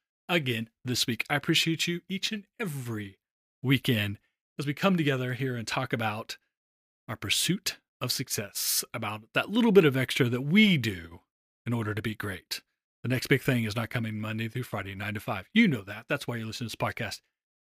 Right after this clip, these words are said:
All previous episodes, all episodes of the bonus content, the ballot series, the swag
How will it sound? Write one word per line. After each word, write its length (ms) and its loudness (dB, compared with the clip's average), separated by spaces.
All 240 6
previous 400 4
episodes, 680 -2
all 240 8
episodes 520 2
of 340 -2
the 60 -4
bonus 340 -2
content, 540 2
the 120 -6
ballot 380 -4
series, 580 2
the 60 -4
swag 840 2